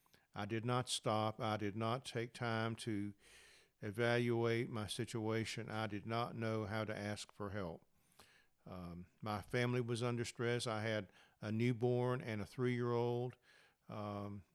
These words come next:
as well as a wife who was not working, and I was the sole support, financial support of the family.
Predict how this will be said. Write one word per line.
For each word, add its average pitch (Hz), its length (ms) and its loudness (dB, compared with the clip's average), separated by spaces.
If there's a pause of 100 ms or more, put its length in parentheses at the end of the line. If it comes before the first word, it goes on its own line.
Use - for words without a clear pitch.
(880)
as 117 80 -8
well 120 220 2
as 117 100 0
a 113 60 -4
wife 113 480 -2
who 113 160 0
was 104 180 -4
not 110 240 -2
working, 110 540 -4 (560)
and 98 240 -6
I 110 120 0
was 117 180 0
the 101 100 -6
sole 117 540 2
support, - 680 -2 (240)
financial 120 460 0
support 120 500 -2
of 95 100 -4
the 98 80 -6
family. 101 520 -4